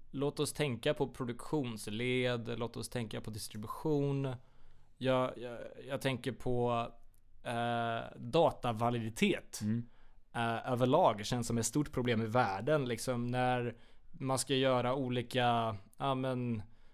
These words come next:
Speaker 1: rapporter för att framföra, ja, men, våra C O två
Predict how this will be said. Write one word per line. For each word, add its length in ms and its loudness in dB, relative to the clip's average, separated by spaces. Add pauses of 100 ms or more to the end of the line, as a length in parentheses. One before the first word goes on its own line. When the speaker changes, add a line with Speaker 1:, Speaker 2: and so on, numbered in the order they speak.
(120)
Speaker 1:
rapporter 720 6
för 180 0
att 120 0
framföra, 460 2
ja, 100 4
men, 300 -2
våra 560 0
C 160 0
O 120 2
två 500 2